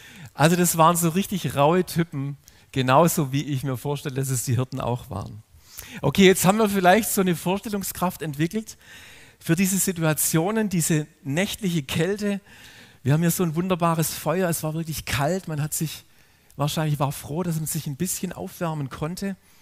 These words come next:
Und das waren ja auch lange Nächte, da ist auch nicht so furchtbar viel passiert.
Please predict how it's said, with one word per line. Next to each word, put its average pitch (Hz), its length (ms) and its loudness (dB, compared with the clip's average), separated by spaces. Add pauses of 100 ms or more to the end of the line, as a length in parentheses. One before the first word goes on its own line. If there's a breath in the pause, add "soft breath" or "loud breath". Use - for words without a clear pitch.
(540 loud breath)
Und 160 380 -2 (300 soft breath)
das 147 240 4
waren 156 180 2
ja 180 120 2
auch 113 260 0
lange 175 340 0
Nächte, 160 440 -4
da 127 100 0
ist - 280 -2
auch 160 120 -2
nicht 170 140 -2
so 170 100 -4
furchtbar 190 480 -6
viel 180 220 -6
passiert. 156 640 -4